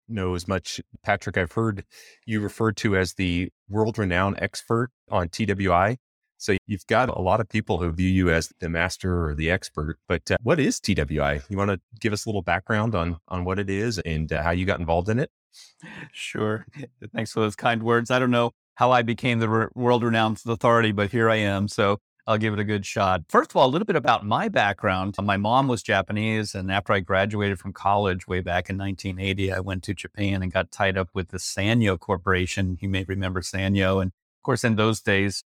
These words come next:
Speaker 2: every company, large and small in Japan, not just Toyota, was using T W I, which they learned from the Americans after World War Two.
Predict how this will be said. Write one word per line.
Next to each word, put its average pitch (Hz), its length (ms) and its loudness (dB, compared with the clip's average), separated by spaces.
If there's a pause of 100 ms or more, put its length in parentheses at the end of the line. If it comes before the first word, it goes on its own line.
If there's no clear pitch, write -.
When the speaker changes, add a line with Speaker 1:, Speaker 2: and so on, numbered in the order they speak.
(180)
Speaker 2:
every 104 760 0 (920)
company, 113 320 0
large 110 260 0
and 107 100 -2
small 101 280 2
in 101 80 2
Japan, 98 360 -2
not 92 180 -4
just 104 220 -6
Toyota, 98 480 0
was 95 200 -4
using 107 280 -2
T 104 160 -6
W 95 280 -2
I, 95 80 4
which 127 240 0
they 123 160 2
learned 117 560 2 (320)
from 117 160 2
the 131 80 2
Americans 123 760 -2
after 107 580 0
World 101 320 -4
War 120 120 -4
Two. - 280 -10